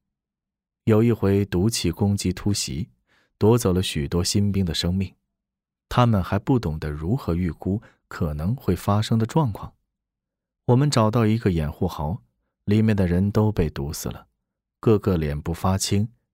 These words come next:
嘴唇发黑。有一个弹坑的人太早把防毒面具拿下来，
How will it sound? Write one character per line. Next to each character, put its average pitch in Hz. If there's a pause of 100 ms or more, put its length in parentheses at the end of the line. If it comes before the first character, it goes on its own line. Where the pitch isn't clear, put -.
嘴 76
唇 -
发 82
黑。 90 (760)
有 117
一 123
个 165
弹 139
坑 123
的 101
人 78
太 135
早 - (240)
把 82
防 92
毒 98
面 101
具 82
拿 69
下 85
来， -